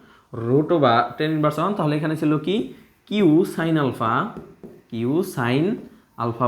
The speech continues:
by P plus Q cos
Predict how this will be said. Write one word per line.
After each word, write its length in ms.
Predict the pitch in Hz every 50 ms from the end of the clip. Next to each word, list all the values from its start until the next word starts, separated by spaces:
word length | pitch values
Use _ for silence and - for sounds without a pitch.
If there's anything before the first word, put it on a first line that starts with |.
| 107 113
by 160 | 110 123 143 170 202 196 - - - -
P 40 | 151 160 165 185 208 190 -
plus 380 | - 127 120 120 127 151 160 160 - - - - _ _ _ -
Q 20 | 120 117 120 131 156 185 240 - - - - - - _ _ _ _ _ - - - _ _ _ _ _ _ - - - - -
cos 280 | 120 117 131 170 220